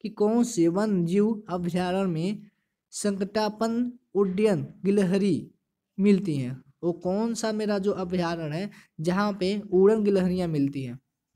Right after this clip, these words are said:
उड़न गिलहरियाँ मिलती हैं, कौन सा अभयारण्य है?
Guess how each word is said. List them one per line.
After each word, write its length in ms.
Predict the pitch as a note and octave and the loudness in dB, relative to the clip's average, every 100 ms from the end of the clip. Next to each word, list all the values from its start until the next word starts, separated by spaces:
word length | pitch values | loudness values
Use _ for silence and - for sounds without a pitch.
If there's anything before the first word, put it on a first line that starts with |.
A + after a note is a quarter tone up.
| _ - | _ -8
उड़न 400 | D3+ E3+ F3+ D#4 - - _ _ _ | -2 0 0 -4 -10 -20 _ _ _
गिलहरियाँ 400 | F3 F3+ E3 F3 | 0 2 4 2
मिलती 380 | D#3+ C#3+ C#3 C3+ | 2 0 -2 -6
हैं, 180 | C3 C#3 _ _ _ _ - | -10 -12 _ _ _ _ -4
कौन 240 | F#3+ G#3 | -2 0
सा 120 | G#3 F#3 | -2 -4
अभयारण्य 440 | D#3 D3 C3+ B2 | -4 -6 -8 -10
है? 160 | C#3 | -12